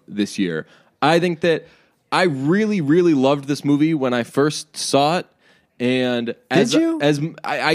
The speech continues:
Speaker 1: I did. I remember thinking
Speaker 2: Okay.
Speaker 1: it was, like, I don't know if I would say really, really loved. I
Speaker 2: Yeah.
Speaker 1: thought it was, I loved it. I thought it was really good. And I remember it was, I thought it was one of the, the better movies at that point, but I was like, as more stuff comes out, maybe it'll get knocked down.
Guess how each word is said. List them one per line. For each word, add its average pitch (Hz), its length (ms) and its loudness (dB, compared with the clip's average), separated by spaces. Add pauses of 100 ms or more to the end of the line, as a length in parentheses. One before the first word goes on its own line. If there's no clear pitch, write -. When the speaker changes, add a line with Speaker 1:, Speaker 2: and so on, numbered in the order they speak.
(160)
Speaker 1:
I 160 60 2
did. 165 220 0
I 135 60 2
remember 165 240 0
thinking 180 160 -2
Speaker 2:
Okay. 185 100 4
Speaker 1:
it 175 40 2
was, 151 180 0
like, 131 280 -4
I 156 120 -2
don't 180 100 0
know 196 120 0
if 151 100 -4
I 143 120 -2
would 123 200 -6
say 139 120 0
really, 139 280 2
really 127 180 2
loved. 110 240 -4
I - 80 0
Speaker 2:
Yeah. - 60 2
Speaker 1:
thought 170 100 2
it 165 40 2
was, 143 300 -2 (260)
I 139 80 0
loved 151 260 0
it. 175 160 -2
I 143 80 -2
thought 143 120 2
it 143 40 0
was 120 160 -4
really 151 240 2
good. 135 320 0 (260)
And 123 420 -4 (440)
I 147 60 2
remember 165 540 2
it 147 120 4
was, 135 580 0
I 131 80 0
thought 147 160 0
it 139 60 2
was 131 140 0
one 139 140 0
of 127 60 -2
the, 117 260 0 (380)
the 131 60 -4
better 135 240 2
movies 123 320 2
at 101 80 -10
that 139 200 2
point, 110 240 -4
but 113 100 0
I 113 60 2
was 113 160 0
like, 113 160 -4
as 127 200 0
more 127 200 2
stuff 120 280 -4
comes 117 220 -2
out, 120 140 2
maybe 113 200 0
it'll 110 120 0
get 110 180 -4
knocked 110 280 -6
down. 107 340 -4